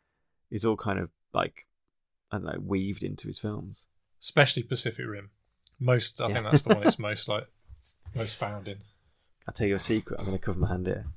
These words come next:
Speaker 1: I don't like Pacific Rim.
Speaker 2: Uh, don't worry, I don't like it either. <laughs>
Speaker 1: <laughs> I don't you?
Speaker 2: No.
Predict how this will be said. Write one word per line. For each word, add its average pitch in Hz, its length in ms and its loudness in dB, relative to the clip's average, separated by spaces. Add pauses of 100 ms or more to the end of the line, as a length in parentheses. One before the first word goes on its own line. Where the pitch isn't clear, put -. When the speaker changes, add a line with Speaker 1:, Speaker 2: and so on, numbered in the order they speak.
Speaker 1:
I - 100 -14
don't - 200 -10
like - 240 -10
Pacific - 400 -18 (100)
Rim. - 100 -20 (280)
Speaker 2:
Uh, 143 200 6 (120)
don't 147 180 8
worry, 127 240 6
I 117 140 6
don't 117 160 2
like 107 220 -4
it 104 60 -2
either. 98 220 -4 (100)
<laughs> - 120 -20
Speaker 1:
<laughs> - 100 -10
I - 100 10
don't 175 280 12
you? 139 280 4 (360)
Speaker 2:
No. - 140 -4